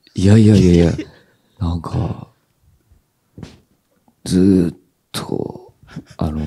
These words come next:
部屋で、ぐっ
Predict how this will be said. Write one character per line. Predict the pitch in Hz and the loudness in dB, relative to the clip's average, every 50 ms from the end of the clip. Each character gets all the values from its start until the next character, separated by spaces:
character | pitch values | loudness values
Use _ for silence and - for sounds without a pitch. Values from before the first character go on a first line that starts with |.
| 76 | -10
部 | - - 90 | -6 -4 0
屋 | 87 85 78 69 60 65 | 0 0 0 0 -2 -6
で、 | - - - - - _ _ _ _ _ _ _ _ _ _ _ _ _ _ _ _ _ - - _ _ _ _ _ - _ _ _ _ _ _ _ _ _ _ - | -6 -8 -10 -10 -12 _ _ _ _ _ _ _ _ _ _ _ _ _ _ _ _ _ -20 -20 _ _ _ _ _ -20 _ _ _ _ _ _ _ _ _ _ -8
ぐ | - - | -8 -8
っ | - | -8